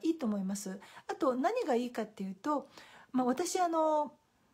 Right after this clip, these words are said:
二十代にレストランもやってたんですよ。あるフランチャイズに加入して。そしたらね、レストランとかって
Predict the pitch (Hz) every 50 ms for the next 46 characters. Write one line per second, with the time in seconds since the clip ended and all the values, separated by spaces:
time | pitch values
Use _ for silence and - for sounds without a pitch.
0 | _ _ _ _ _ _ 262 277 285 285 370 403 403 320 269 220 196 190 202 214
1 | 220 220 - 233 233 359 415 - - 415 269 214 202 202 196 190 185 180 180 -
2 | 262 - 233 190 175 160 - - 196 - - 269 294 247 233 208 185 - - -
3 | - _ - - 269 269 269 277 262 269 277 262 254 240 240 214 190 180 180 180
4 | - - 285 240 226 240 240 240 240 - - - 226 233 - - - - _ _
5 | - - 262 - - 392 381 285 240 233 247 277 339 392 359 240 302 359 - -
6 | - 453 330 311 302 285 - 254 240 - 220 208 208 - - 262 254 247 247